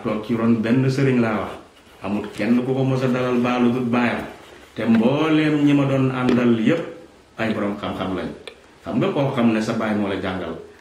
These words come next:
nga ñëw àdduna bi yépp nga man ci sharia, yaa ci man, xaqiqa yaa ci man, te jàngiwuloo ko fenn lu dul sa kër baay,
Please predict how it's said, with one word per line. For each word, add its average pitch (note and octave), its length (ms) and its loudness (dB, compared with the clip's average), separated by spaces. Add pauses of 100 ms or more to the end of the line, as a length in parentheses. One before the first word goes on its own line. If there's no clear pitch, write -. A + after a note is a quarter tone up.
(100)
nga G#2 140 -2
ñëw A#2+ 300 4
àdduna C3+ 340 4
bi C3+ 100 4
yépp D3 180 2
nga B2+ 120 4
man C#3+ 320 4
ci B2 80 -2
sharia, G#2 400 -2
yaa G2+ 160 -4
ci G2 100 -4
man, A#2+ 240 0 (580)
xaqiqa C#3+ 420 -4
yaa A2+ 240 0
ci A#2 100 0
man, B2+ 380 4 (380)
te A#2 180 -2
jàngiwuloo B2+ 560 2
ko A#2+ 300 -2
fenn F3+ 240 -2
lu C#3+ 200 2
dul C3 140 2
sa B2 120 -2
kër A#2+ 260 0
baay, A2 220 0